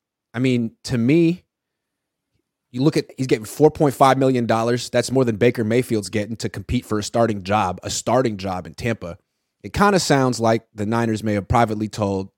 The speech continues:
Sam Darnold, "Hey, look, you know, we don't really know when Brock Purdy's coming back. This, uh, competition might be for a starting job week one, and it's between you and Trey Lance. What do you say?" I don't know.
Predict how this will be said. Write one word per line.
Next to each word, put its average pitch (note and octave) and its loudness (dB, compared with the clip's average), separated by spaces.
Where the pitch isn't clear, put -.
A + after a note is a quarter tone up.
Sam C3 2
Darnold, A2 0
"Hey, A2 -2
look, F#2+ -6
you F#2+ -14
know, E2+ -12
we G#3+ 4
don't B2 4
really A2 2
know F#2+ -8
when F#2 -8
Brock F2+ -8
Purdy's F2+ -10
coming F2 -10
back. D#2 -14
This, D3 0
uh, A#2 4
competition C3 0
might B2 2
be A#2+ 0
for A2 0
a G#2 -8
starting A#2 6
job A2+ 2
week G#2 -4
one, A2+ -2
and A2 -2
it's G2 -6
between G#2+ -6
you B2 2
and G#2 -2
Trey A2+ 0
Lance. A2 -4
What A2+ -2
do A#2+ 0
you A2 -2
say?" G#2+ 0
I D#3 -2
don't G#3+ 4
know. D#3 4